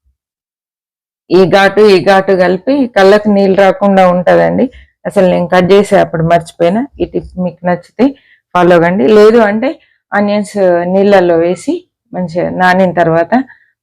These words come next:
పొట్టు తీసేసి కట్ చేస్తే కూడా కళ్ళకు నీళ్ళు రావండి. నేను చెప్తున్నాను, నేనే ఫాలో కాలే, నాకు వస్తున్నాయి. ఇందులో కొన్ని వెల్లుల్లిపాయలు వేద్దాం.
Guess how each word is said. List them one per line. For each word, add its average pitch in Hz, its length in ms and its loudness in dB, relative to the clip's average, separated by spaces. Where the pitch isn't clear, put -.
పొట్టు 190 180 0
తీసేసి 175 720 -2
కట్ 165 180 0
చేస్తే 180 280 -2
కూడా 170 200 -2
కళ్ళకు 170 460 -2
నీళ్ళు 170 320 -4
రావండి. 156 500 -8
నేను 196 160 2
చెప్తున్నాను, 214 640 0
నేనే 202 320 2
ఫాలో 180 360 0
కాలే, 160 360 -2
నాకు 175 280 -4
వస్తున్నాయి. 180 520 -6
ఇందులో 214 280 4
కొన్ని 214 340 2
వెల్లుల్లిపాయలు 190 720 2
వేద్దాం. 175 400 -2